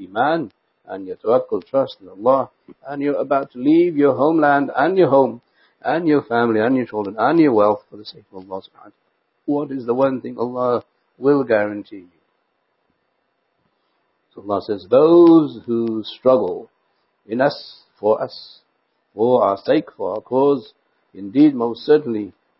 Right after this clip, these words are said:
we will guide them to our many paths." One is Islam, the ultimate highway. Within the ultimate highway, there are many, many other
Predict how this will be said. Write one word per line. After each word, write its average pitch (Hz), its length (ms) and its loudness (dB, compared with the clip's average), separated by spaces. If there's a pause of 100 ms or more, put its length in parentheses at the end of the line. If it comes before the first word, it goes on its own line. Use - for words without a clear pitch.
we 110 140 2
will 151 200 4
guide 113 400 2
them 117 260 0 (160)
to - 100 -20
our 90 180 -6
many 117 300 -6
paths." 85 320 -20 (1800)
One 110 220 2
is 101 160 -4 (140)
Islam, 98 420 -6 (880)
the 95 140 -16
ultimate 104 400 -2
highway. 80 260 -20 (800)
Within 147 380 4
the 147 140 2
ultimate 156 480 2
highway, 175 580 2
there 135 240 2
are 131 40 -2
many, 160 340 2
many 156 280 0
other 151 360 -4